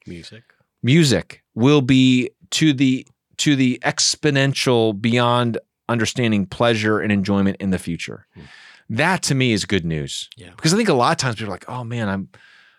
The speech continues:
Speaker 2: I, I really love this part of this world. I, I kind of hope heaven is excited." Like, no, that's the whole point.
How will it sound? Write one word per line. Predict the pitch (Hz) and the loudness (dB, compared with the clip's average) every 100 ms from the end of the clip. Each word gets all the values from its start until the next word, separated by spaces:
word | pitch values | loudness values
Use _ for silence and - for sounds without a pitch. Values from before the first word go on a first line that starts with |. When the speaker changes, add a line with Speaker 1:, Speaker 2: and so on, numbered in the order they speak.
| _ | _
Speaker 2:
I, | - | -10
I | - | -6
really | 113 110 123 135 123 | -6 0 2 4 4
love | 104 110 120 101 | 2 2 2 2
this | 110 107 | 0 0
part | - 113 107 | -2 0 0
of | 92 | 0
this | 95 - | -2 -4
world. | 95 101 95 | -2 0 0
I, | 92 | -2
I | 90 98 - _ _ - | -8 -14 -16 _ _ -10
kind | - 127 | -4 0
of | 104 - - _ _ _ | -2 -4 -16 _ _ _
hope | - 123 | -4 -2
heaven | - 127 120 | 0 0 0
is | 104 | 0
excited." | 98 - 123 113 | 0 -2 -4 -2
Like, | 123 117 | -2 -2
no, | 160 220 294 165 123 - | 0 2 4 4 0 -2
that's | 196 - | -2 2
the | 220 | 2
whole | 202 | 2
point. | 202 240 285 277 147 | 2 2 4 4 0